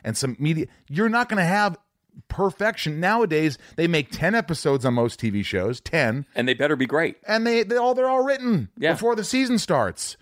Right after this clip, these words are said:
Speaker 1: They better be great.
Speaker 2: They better be great.
Speaker 1: So how do you do that with Into the Badlands?
Speaker 2: Well, th-, I mean, that was, it was interesting making television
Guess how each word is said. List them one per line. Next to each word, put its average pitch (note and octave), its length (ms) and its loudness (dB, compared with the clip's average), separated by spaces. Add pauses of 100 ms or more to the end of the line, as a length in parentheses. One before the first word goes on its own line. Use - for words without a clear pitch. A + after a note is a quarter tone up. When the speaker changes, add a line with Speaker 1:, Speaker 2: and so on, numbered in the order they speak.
Speaker 1:
They F3 140 2
better D#3+ 240 2
be G#3+ 100 2
great. A#3+ 400 0
Speaker 2:
They A#2+ 80 2
better A2+ 220 2
be G#2+ 100 0
great. A#2 200 2
Speaker 1:
So E3 240 0 (120)
how E3 140 0
do F3 80 2
you E3+ 60 2
do C#3+ 160 0
that A#2+ 120 4
with A2 80 -4
Into A2 160 0
the F#2 80 -8
Badlands? D#2+ 380 -2
Speaker 2:
Well, D#3 80 4
th-, - 200 -6
I D#3 80 2
mean, D#3+ 120 2
that F#3 120 2
was, D#3 140 2
it D3 140 2
was C#3+ 120 2
interesting D3 640 0
making A2+ 460 0
television G2+ 720 0